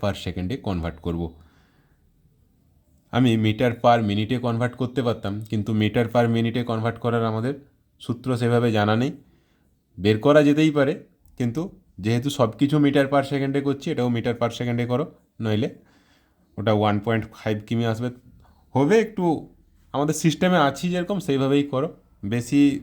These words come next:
ডিটেলসে না করাই ভালো, তাতে করে গুলিয়ে যেতে পারে।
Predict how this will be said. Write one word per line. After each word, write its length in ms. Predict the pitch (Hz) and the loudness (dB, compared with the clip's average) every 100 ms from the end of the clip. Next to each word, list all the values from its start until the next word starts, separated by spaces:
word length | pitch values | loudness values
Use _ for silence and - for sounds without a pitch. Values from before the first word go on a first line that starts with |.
| - - | -10 -10
ডিটেলসে 460 | 104 110 113 - 113 | -6 -4 -4 -4 -4
না 200 | 107 104 | -2 -2
করাই 300 | 107 107 92 | -2 -2 -2
ভালো, 260 | 82 85 - - _ _ | -4 -8 -10 -20 _ _
তাতে 220 | 107 107 | -4 -2
করে 400 | 104 110 110 107 - - _ 101 | 0 0 0 -4 -10 -20 _ -2
গুলিয়ে 320 | 110 113 95 | 2 4 4
যেতে 220 | 85 85 | 0 -4
পারে। 220 | 82 78 | -8 -10